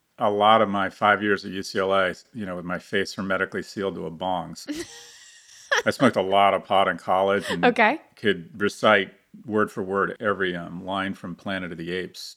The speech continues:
Speaker 1: Uh,
Speaker 2: Okay,
Speaker 1: so I
Speaker 2: sure.
Speaker 1: had that going for me.
Speaker 2: Great.
Speaker 1: And then I
Speaker 2: That's
Speaker 1: got
Speaker 2: pretty
Speaker 1: very
Speaker 2: good.
Speaker 1: serious very fast. My career, my first job was at Morgan Stanley, and they just didn't tolerate, like, you know, not working around the clock.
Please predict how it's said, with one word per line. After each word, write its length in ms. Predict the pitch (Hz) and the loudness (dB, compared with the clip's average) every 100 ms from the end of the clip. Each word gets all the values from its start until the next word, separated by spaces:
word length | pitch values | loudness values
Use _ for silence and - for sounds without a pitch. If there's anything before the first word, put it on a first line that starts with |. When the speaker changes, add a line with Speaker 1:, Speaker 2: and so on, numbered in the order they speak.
| - | 0
Speaker 1:
Uh, 60 | 220 220 | 2 4
Speaker 2:
Okay, 260 | 247 233 | 2 2
Speaker 1:
so 200 | 302 92 87 | 0 -4 -2
I 20 | |
Speaker 2:
sure. 160 | 101 120 | -2 0
Speaker 1:
had 140 | 110 | 2
that 140 | 104 | 2
going 220 | 95 92 87 | 0 -6 -6
for 240 | - 87 | -10 -10
me. 220 | 85 90 - _ - | -10 -12 -16 _ -8
Speaker 2:
Great. 300 | - 208 208 120 | 2 2 2 2
Speaker 1:
And 180 | 117 | 6
then 400 | 127 131 127 135 - 143 | 8 8 8 4 -2 2
I 120 | 127 | 6
Speaker 2:
That's 20 | |
Speaker 1:
got 40 | 143 | 6
Speaker 2:
pretty 100 | 160 | 6
Speaker 1:
very 140 | 156 - | 4 4
Speaker 2:
good. 80 | |
Speaker 1:
serious 500 | - 120 120 131 143 | -2 2 4 6 4
very 260 | - 113 107 | 2 4 4
fast. 720 | - 98 104 123 127 - - | 2 0 2 0 -4 -16 -10
My 160 | 98 92 | -6 -6
career, 440 | - 95 98 110 | -6 -4 0 0
my 120 | 110 | -2
first 240 | 90 101 - | -8 -10 -6
job 120 | 98 | -6
was 80 | 90 | -6
at 60 | 95 | -12
Morgan 260 | 95 92 | -12 -12
Stanley, 480 | - 98 92 95 95 | -12 -8 -8 -8 -8
and 100 | 90 | -8
they 80 | 90 | -10
just 200 | 90 - | -12 -16
didn't 160 | 92 | -16
tolerate, 540 | 85 92 92 90 87 - | -14 -8 -6 -6 -10 -12
like, 160 | 90 90 107 | -14 -14 -14
you 80 | |
know, 120 | 92 87 | -14 -12
not 160 | 92 | -12
working 300 | 95 87 104 95 | -14 -16 -14 -12
around 160 | 90 | -12
the 80 | 92 | -12
clock. 420 | - 95 95 107 | -10 -6 -6 -6